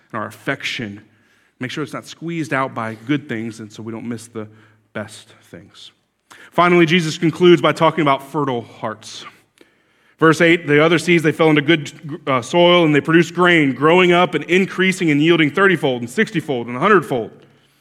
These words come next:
Jesus explains in verse twenty that these are sown on good soil, the ones who hear the word and accept it and bear fruit. Three keys. Hear the word, accept it,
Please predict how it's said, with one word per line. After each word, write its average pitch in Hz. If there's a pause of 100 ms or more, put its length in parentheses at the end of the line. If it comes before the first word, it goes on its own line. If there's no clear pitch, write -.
(800)
Jesus 156
explains 170
in 151
verse 156
twenty 190
that 139
these 190
are 151
sown 180
on 156
good 180
soil, 170
the 147
ones 156
who 156
hear 226
the 220
word 185 (160)
and 175
accept 196
it 202
and 156
bear 175
fruit. 165 (540)
Three 175
keys. 147
Hear 190
the 196
word, 196 (240)
accept -
it, -